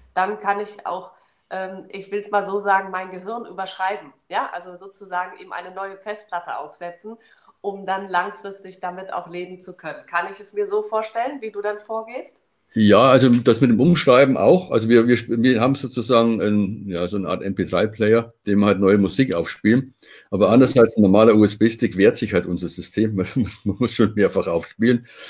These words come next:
Speaker 2: Und wir müssen ab und zu den Verstand umgehen. Wenn ich den
Speaker 1: Mhm.
Speaker 2: Verstand mitdenken lasse bei dem Prozess, habe ich fast keine Chance. Also wir
Speaker 1: Mhm.
Speaker 2: haben so spezielle Techniken, wie man diesen Verstand umgeht,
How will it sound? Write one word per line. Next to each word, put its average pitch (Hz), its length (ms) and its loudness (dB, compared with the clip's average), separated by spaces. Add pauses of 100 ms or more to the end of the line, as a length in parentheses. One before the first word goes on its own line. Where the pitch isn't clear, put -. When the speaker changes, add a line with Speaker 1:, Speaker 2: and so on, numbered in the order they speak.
(260)
Speaker 2:
Und 120 200 2
wir 110 100 6
müssen 127 240 4
ab 107 160 0
und 117 100 2
zu 113 180 0
den 107 160 2
Verstand 104 480 -2
umgehen. 98 600 -2 (580)
Wenn 98 140 -4
ich 104 120 0
den 107 120 0
Speaker 1:
Mhm. - 40 -4
Speaker 2:
Verstand 113 440 0
mitdenken 107 640 0
lasse 92 260 0
bei 92 120 2
dem 90 180 0
Prozess, 107 480 0
habe 95 160 0
ich 87 100 -10
fast - 240 -8
keine 87 180 -4
Chance. - 360 -16 (540)
Also 92 140 -4
wir 104 80 4
Speaker 1:
Mhm. 113 100 4
Speaker 2:
haben - 60 -4
so 113 60 -4
spezielle 104 460 -2
Techniken, 123 500 0
wie 113 80 4
man 104 180 4
diesen 98 220 -2
Verstand 98 420 -2
umgeht, 98 640 -2